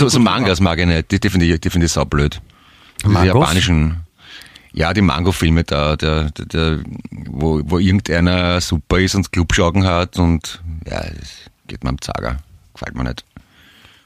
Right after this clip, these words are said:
Speaker 1: Ja,
Speaker 2: Motschka,
Speaker 1: genau.
Speaker 2: Motschka, Motschka.
Speaker 1: Dann, dann braucht man sie, genau, braucht man sie auch nicht. Na, vielleicht, also
Speaker 2: Brauch
Speaker 1: ich
Speaker 2: ich
Speaker 1: hab,
Speaker 2: nicht.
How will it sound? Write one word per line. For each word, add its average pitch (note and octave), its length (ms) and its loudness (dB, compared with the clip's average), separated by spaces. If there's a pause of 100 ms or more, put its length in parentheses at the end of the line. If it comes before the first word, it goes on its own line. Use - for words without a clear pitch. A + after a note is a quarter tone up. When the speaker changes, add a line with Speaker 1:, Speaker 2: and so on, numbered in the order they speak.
Speaker 1:
Ja, F#2 180 0
Speaker 2:
Motschka, F2 240 0
Speaker 1:
genau. F2+ 160 0
Speaker 2:
Motschka, D#2+ 220 -2
Motschka. C2+ 260 0
Speaker 1:
Dann, F2 220 0
dann F2+ 200 0 (100)
braucht D#2 220 -2
man D#2+ 80 -6
sie, F#2 160 -2
genau, D#2 300 0
braucht D2 240 -2
man D2+ 80 -2
sie - 100 -2
auch D2 40 -2
nicht. - 300 -8 (540)
Na, A#2 80 4
vielleicht, E3 340 4
also C#3+ 220 2
Speaker 2:
Brauch D3 180 4
Speaker 1:
ich C#3 60 2
Speaker 2:
ich D3+ 80 0
Speaker 1:
hab, D3+ 80 2
Speaker 2:
nicht. C#3 120 -6